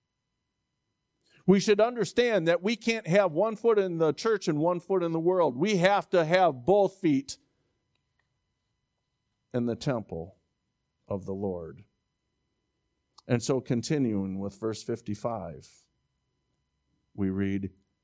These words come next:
"Now the chief priests and all the council sought testimony against Jesus to put him to death, but none, but found none."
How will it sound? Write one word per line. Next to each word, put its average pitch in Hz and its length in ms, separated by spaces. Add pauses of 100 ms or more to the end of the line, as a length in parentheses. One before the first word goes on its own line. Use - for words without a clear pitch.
(500)
"Now 113 180
the 101 120
chief 151 360
priests 107 520 (600)
and 110 300
all 127 220
the 117 120
council 98 640 (680)
sought - 320
testimony 95 720 (340)
against 110 440
Jesus 90 420
to - 100
put - 280
him 98 200
to 95 80
death, 95 400
but - 180
none, 101 420 (880)
but 110 200
found 101 280
none." 95 400